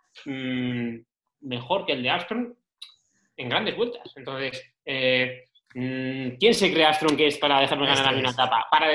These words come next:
Speaker 1: decirlo,
Speaker 2: quién
Speaker 1: ¿quién
Speaker 2: eres?
Speaker 1: se cree que es?
Speaker 2: ¿Tú
Speaker 1: Porque,
Speaker 2: quién eres?
Speaker 1: eh,
Speaker 2: Otra, otra
Speaker 1: ahí
Speaker 2: de las
Speaker 1: donde vemos, ahí donde vemos a Pantani, Pantani era una perso-, una pers-, una persona con mucha, mucha personalidad, muy marcada.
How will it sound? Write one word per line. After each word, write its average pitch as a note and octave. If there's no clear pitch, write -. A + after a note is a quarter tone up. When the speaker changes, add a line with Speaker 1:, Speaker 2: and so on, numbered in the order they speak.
Speaker 1:
decirlo, -
Speaker 2:
quién A3
Speaker 1:
¿quién F#3
Speaker 2:
eres? A#2+
Speaker 1:
se B2+
cree D3+
que B2
es? -
Speaker 2:
¿Tú A#3
Speaker 1:
Porque, -
Speaker 2:
quién G3
eres? -
Speaker 1:
eh, -
Speaker 2:
Otra, G#3+
otra G#3+
Speaker 1:
ahí G#3+
Speaker 2:
de G#3+
las F#3+
Speaker 1:
donde F3+
vemos, -
ahí D3+
donde F3
vemos E3+
a D#3
Pantani, D#3+
Pantani C3
era D3
una D3
perso-, D#3+
una D3+
pers-, D#3+
una D3
persona F3
con D3
mucha, B3
mucha G#3
personalidad, C#3
muy G#3
marcada. C3